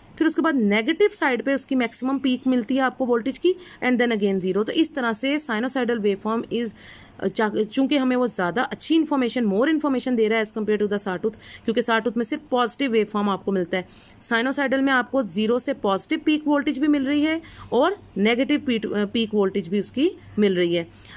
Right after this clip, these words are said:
अब between zero to maximum voltage जो कोई भी पॉइंट आएगा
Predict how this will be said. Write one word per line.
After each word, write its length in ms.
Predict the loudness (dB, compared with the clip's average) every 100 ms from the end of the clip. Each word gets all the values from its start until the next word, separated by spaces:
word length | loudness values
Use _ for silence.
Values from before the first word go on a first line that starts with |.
| -8
अब 120 | -4
between 440 | -4 2 4 6 4
zero 260 | 2 2 2
to 140 | 4 2
maximum 480 | 0 0 2 4 4
voltage 500 | 2 2 -2 -2 -4
जो 100 | -4
कोई 400 | -2 0 2 4
भी 120 | 4
पॉइंट 460 | 2 0 2 2 0
आएगा 340 | 0 0